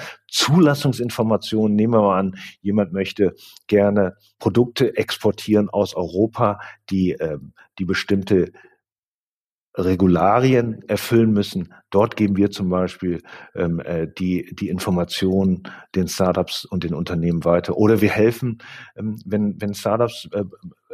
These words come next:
nach Hongkong umziehen möchten, äh, beim Visum, beim Visumsantrag. Ja, dass ihr, dass, äh, Hongkong ist eine sehr, sehr offene Stadt, ja, und heißt, ähm, qualifizierte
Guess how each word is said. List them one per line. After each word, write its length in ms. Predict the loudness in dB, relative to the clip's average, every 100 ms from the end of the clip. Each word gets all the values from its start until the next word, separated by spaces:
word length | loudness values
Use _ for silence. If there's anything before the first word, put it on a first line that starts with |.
| -12
nach 260 | -4 -2 0
Hongkong 300 | -2 -2 -4
umziehen 520 | 0 0 0 -4 -2
möchten, 440 | -4 -6 -8 -8 -8 -14 -20 -2
äh, 140 | -2
beim 320 | 2 2 4
Visum, 440 | 4 4 2 0 0
beim 260 | 0 2
Visumsantrag. 800 | -2 -2 -2 -4 -8 -14 -16 -16 -14
Ja, 160 | -8 -2
dass 220 | -2 0
ihr, 280 | 2 2 2
dass, 280 | 0 -2 -2
äh, 180 | -8 -6 -4
Hongkong 340 | -4 -4 -6
ist 120 | -6
eine 200 | -2 -2
sehr, 320 | 2 4 4 4
sehr 260 | 2 2
offene 300 | 0 -4 -4
Stadt, 460 | -4 -4 -4 -6 -8
ja, 160 | -6
und 360 | -4 -6 -8 -6
heißt, 360 | -4 -4 -10 -16 -20 -20 -20 -12
ähm, 180 | -10 -4
qualifizierte 880 | 0 0 0 -4 2 2 2 -4